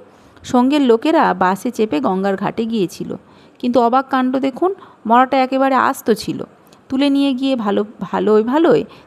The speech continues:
চিতে তুলতে পেরেছে। বঙ্কু দারোগার ওপর সব রাগ সঙ্গে সঙ্গে ঘুচে গেল, বরং উনি আমাকে বাঁচিয়েই দিয়েছেন দেখা যাচ্ছে।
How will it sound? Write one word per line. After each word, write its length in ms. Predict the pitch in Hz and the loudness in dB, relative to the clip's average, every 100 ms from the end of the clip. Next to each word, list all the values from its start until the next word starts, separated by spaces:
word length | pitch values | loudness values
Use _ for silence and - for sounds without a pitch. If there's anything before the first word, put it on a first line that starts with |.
| - | -8
চিতে 340 | 233 190 247 - | -4 0 0 0
তুলতে 280 | 269 247 156 | -2 0 -2
পেরেছে। 400 | 147 - - 185 - _ _ _ _ - | -2 -6 -8 -16 -20 _ _ _ _ -12
বঙ্কু 340 | 220 285 330 440 | -6 -6 0 4
দারোগার 360 | 466 440 427 | 6 6 4
ওপর 320 | 392 254 170 226 | 2 0 -2 -2
সব 340 | - 233 220 | 0 2 2
রাগ 300 | 175 170 - | 0 0 -2
সঙ্গে 300 | - 185 180 | -6 -6 -6
সঙ্গে 280 | 202 226 254 | -6 -4 -4
ঘুচে 300 | 208 156 - | -4 -4 -6
গেল, 240 | - - 196 - - - - | -8 -10 -16 -20 -20 -20 -6
বরং 440 | 196 262 349 214 202 | 0 2 2 0 -2
উনি 180 | 190 | 0
আমাকে 300 | 185 190 208 | 0 -2 -4
বাঁচিয়েই 540 | 269 156 143 165 180 226 | -4 -4 -4 -4 -2 -2
দিয়েছেন 460 | 170 - - 240 | -6 -6 -6 -4
দেখা 240 | 285 131 160 | -4 -4 -6
যাচ্ছে। 380 | 156 147 - | -6 -8 -14